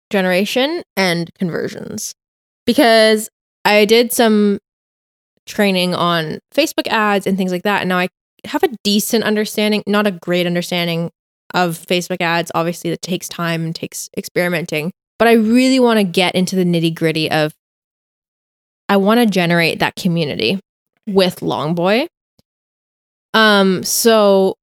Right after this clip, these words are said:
that would look like, you know, maybe getting more influencers involved, getting more pictures of people wearing Long Boy in the world. 'Cause we've had a lot of orders come in for different parts of the world that people we don't know.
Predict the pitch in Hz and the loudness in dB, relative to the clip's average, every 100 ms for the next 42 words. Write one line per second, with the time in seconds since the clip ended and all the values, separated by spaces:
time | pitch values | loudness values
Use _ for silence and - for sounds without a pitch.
0 | _ _ _ _ 202 208 196 185 165 190 | _ _ _ _ -2 0 0 -2 0 -2
1 | 175 - 170 165 165 _ _ _ _ _ | 0 -2 0 0 -4 _ _ _ _ _
2 | 214 185 151 175 175 180 170 160 170 151 | 0 0 0 0 0 0 -2 -2 -4 -2
3 | 180 180 196 185 180 185 175 180 180 170 | -2 0 0 0 0 -2 0 0 0 0
4 | 165 165 160 160 156 165 _ _ _ _ | 0 0 0 -2 -4 -8 _ _ _ _
5 | _ _ _ _ - 190 190 185 180 170 | _ _ _ _ -6 -2 0 0 0 -2
6 | 202 190 196 185 185 - 208 185 165 165 | -4 -4 -4 -2 -4 -4 -4 -2 0 0
7 | 175 180 175 170 175 156 170 170 175 _ | 0 0 0 0 -2 -2 -2 -2 -6 _
8 | - 196 175 151 156 165 202 247 - _ | 0 0 0 -2 -2 2 2 0 -4 _
9 | _ _ _ - 226 247 196 214 247 302 | _ _ _ -2 2 2 2 0 2 2
10 | 196 202 - 165 190 208 226 - - 196 | 2 2 0 0 2 0 0 -6 -2 0
11 | 165 160 208 254 - - 196 180 185 170 | 0 0 0 0 -4 -2 0 0 -2 -6
12 | - 185 170 170 160 165 190 180 - - | -4 -6 -4 -4 -2 0 0 -2 -6 -6
13 | 202 190 170 165 175 156 160 262 | -4 -2 -2 -2 -2 -2 -2 -2